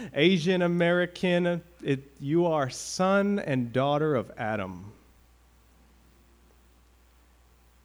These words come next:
They say there is less than one-tenth of one percent genetic difference of everybody in this room. There's one race.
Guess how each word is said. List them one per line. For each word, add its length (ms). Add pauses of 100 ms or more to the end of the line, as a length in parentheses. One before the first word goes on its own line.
(1080)
They 120
say 580
there 220
is 140
less 320
than 320 (180)
one-tenth 920
of 220
one 260
percent 720 (100)
genetic 500
difference 480
of 220
everybody 640
in 180
this 260
room. 440 (3000)
There's 140
one 200
race. 600